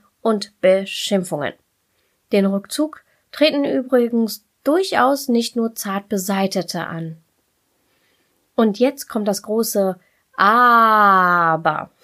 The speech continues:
<laughs> Meine positive und konstruktive Sichtweise dazu. Die meisten sozialen Medien laufen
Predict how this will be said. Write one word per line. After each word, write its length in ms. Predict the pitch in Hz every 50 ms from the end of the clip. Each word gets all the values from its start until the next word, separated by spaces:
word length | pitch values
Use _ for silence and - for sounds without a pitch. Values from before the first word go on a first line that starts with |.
| - - _
<laughs> 120 | 208 202 202 - - - - - _ _ _ - - - 285 269 - - 208 196 - _ _ _ _
Meine 440 | 196 190 180 185 214 294 349 359 349
positive 920 | - - 240 247 254 269 262 262 - - 208 208 196 196 196 190 190 190 - _ _ _ _ _ _
und 300 | _ 190 185 180 180 -
konstruktive 920 | - 202 202 208 202 - 220 202 - - - 190 175 175 175 175 185 196 196 _ _ _
Sichtweise 600 | 185 170 180 185 - - - 175 170 165 165 170
dazu. 480 | 160 151 151 - - - 170 151 - _ _ _ _ _ _ _ _ _ _ _ _ _ _ _
Die 160 | 196 208 208
meisten 480 | 202 220 226 294 320 320 - 330 294 247
sozialen 600 | 247 240 240 - - 202 196 196 202 208 202 190
Medien 460 | 180 170 165 170 - - - - _ _ _ _
laufen 560 | 170 151 160 196 233 233 - 262 269 -